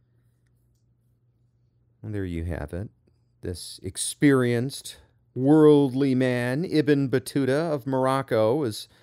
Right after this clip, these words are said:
so traumatized by experiences in the court of the Delhi Sultan that when he finally gets away, he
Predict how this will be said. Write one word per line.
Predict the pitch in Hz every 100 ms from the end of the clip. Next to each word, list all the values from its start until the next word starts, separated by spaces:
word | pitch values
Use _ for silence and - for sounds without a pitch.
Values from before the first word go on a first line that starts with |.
| _ _ _
so | - 180 160
traumatized | - - 170 175 165 123 127 123 135 156 -
by | 143
experiences | 131 135 - - 160 151 143 135 127 131 120 127 147 - _ _ _
in | - 131
the | 131
court | 123 - 156 143 151 - - _ _ _ _ - 131
of | 127 107
the | 117 113 110 -
Delhi | 113 127 123 117
Sultan | 110 - 107 101 123 117 143 147
that | 98 95 _ _ _
when | 104
he | 104 110
finally | - 127 120 117 113 107
gets | 110 104 -
away, | 110 131 107 104 131
he | 120 98